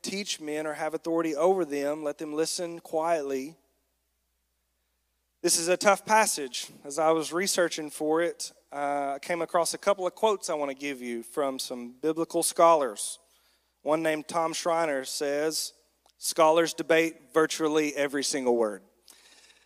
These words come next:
Phil Ryken says, "Put simply, this passage defies simple answers." Here's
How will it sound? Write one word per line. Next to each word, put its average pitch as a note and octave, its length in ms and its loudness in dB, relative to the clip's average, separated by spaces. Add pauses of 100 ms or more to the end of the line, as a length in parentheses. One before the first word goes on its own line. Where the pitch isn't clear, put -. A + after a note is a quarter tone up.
(1200)
Phil F#3+ 180 10
Ryken E3+ 760 6 (760)
says, D#3+ 400 4
"Put F#3+ 240 4
simply, G3+ 560 4 (560)
this C#3+ 160 2
passage D#3 640 2
defies E3+ 520 2
simple G3 420 2
answers." C#3+ 680 -2 (1300)
Here's G#3 640 6